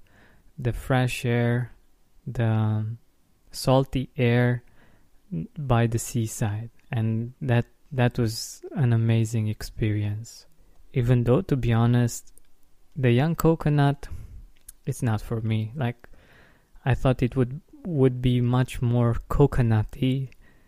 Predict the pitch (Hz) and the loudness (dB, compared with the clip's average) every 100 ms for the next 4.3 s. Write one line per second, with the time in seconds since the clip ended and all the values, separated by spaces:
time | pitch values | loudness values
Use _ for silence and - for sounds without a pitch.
0 | _ _ - _ - 127 117 117 113 117 | _ _ -20 _ -4 0 2 2 2 4
1 | 113 113 113 113 110 - _ _ - - | 4 4 2 0 -6 -14 _ _ -20 -20
2 | - - 123 123 123 - - - 120 113 | -20 -10 -4 -2 -2 -6 -10 0 0 0
3 | - - 113 110 120 - 110 117 113 113 | -4 -4 -4 -4 -6 -4 -2 -2 0 0
4 | 113 110 - | 0 -2 -10